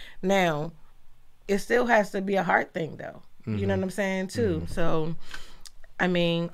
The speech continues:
Speaker 1: I do believe that those seeds planted will help.
Speaker 2: Mm-hmm.
Speaker 1: Um, but overall, it could be a person that never went to church one day in their life. They never heard a,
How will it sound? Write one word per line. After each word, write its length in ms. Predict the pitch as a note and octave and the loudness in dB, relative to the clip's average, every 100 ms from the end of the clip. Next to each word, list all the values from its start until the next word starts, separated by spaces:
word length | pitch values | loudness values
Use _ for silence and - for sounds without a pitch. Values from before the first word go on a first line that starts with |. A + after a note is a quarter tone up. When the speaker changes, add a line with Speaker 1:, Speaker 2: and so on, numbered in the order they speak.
| - | 2
Speaker 1:
I 100 | G3+ | 4
do 200 | A#3 B3 | 4 4
believe 560 | A3 G#3+ G#3+ G3+ G3 F3+ | 4 4 2 0 -4 0
that 220 | F#3 F#3 | 0 2
those 260 | G3 G3 G3 | 2 4 6
seeds 360 | G3+ G3+ G#3 | 6 4 0
planted 500 | - G#3 G3+ G3+ G2+ - - - - - - - - - - F3+ | 0 2 2 2 -2 -6 -18 -16 -16 -16 -16 -18 -20 -14 -8 4
will 180 | F3 | 6
help. 360 | D#3+ F#3 A3+ - - - - - - - - | 8 6 6 2 -12 -12 -12 -18 -18 -12 -6
Speaker 2:
Mm-hmm. 140 | G2+ | 0
Speaker 1:
Um, 460 | F#3+ E3+ D#3+ E3 E3+ - - - - | 2 2 2 -2 -6 -12 -20 -20 -8
but 360 | E3+ F3 E3 - - - - - - | 2 4 2 -4 -16 -14 -16 -8 0
overall, 720 | F#3 F#3 F3+ G3 F#3+ F#3 F#3+ - - - - | 2 4 6 8 8 6 0 -12 -18 -20 -4
it 100 | G3+ | -2
could 140 | G#3 F#3+ | 0 4
be 80 | F3+ | 4
a 60 | |
person 300 | F3+ G3 F3+ | 4 2 4
that 100 | F3 E3+ | 2 2
never 200 | F3+ F3+ | 2 2
went 140 | F3+ | 0
to 80 | F3+ | -2
church 300 | - F#3 E3+ | 0 0 2
one 200 | F#3 F3 | 0 0
day 140 | F3+ F3+ | 2 2
in 80 | |
their 140 | F3 E3 | 0 0
life. 360 | F3+ F#3 E3+ | 2 2 0
They 120 | - E3+ | -2 0
never 260 | F#3 F#3 | 0 -2
heard 220 | F3 F3+ | 0 0
a, 100 | F3 | -2